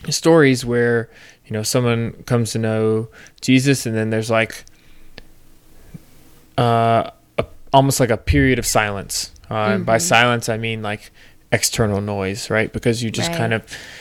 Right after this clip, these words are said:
Speaker 1: you start to absorb this exciting new relationship. Um,
Speaker 2: Mm-hmm.
Speaker 1: and obviously that looks different for everyone, but when we
Speaker 2: Right.
Speaker 1: start talking about falling in love, practically speaking,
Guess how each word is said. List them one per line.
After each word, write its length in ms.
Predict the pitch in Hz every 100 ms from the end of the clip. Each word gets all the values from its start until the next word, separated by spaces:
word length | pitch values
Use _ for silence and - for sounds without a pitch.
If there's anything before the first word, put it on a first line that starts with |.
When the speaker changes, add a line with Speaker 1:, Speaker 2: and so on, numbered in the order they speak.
| - - -
Speaker 1:
you 120 | 113
start 280 | - 120 110
to 140 | 123
absorb 540 | 113 107 117 113 113 107
this 180 | 107
exciting 500 | 107 - 113 110 107
new 120 | 107 104
relationship. 800 | 107 123 135 135 120 139 131 - - - - -
Um, 80 | 110
Speaker 2:
Mm-hmm. 500 | 110 107 107 - 175 -
Speaker 1:
and 120 | 131
obviously 380 | 131 131 123 135
that 180 | 113 101
looks 160 | 117 -
different 340 | 123 120 104
for 120 | 120
everyone, 480 | 120 120 110 110 113
but 320 | 113 110 - - - - -
when 100 | 120
we 40 |
Speaker 2:
Right. 60 | 117
Speaker 1:
start 200 | 131 107
talking 360 | 123 117 123 113
about 240 | 113 92
falling 320 | 123 117 113
in 140 | 113 113
love, 260 | 117 110
practically 440 | - 113 - - 113
speaking, 560 | - 139 135 113 113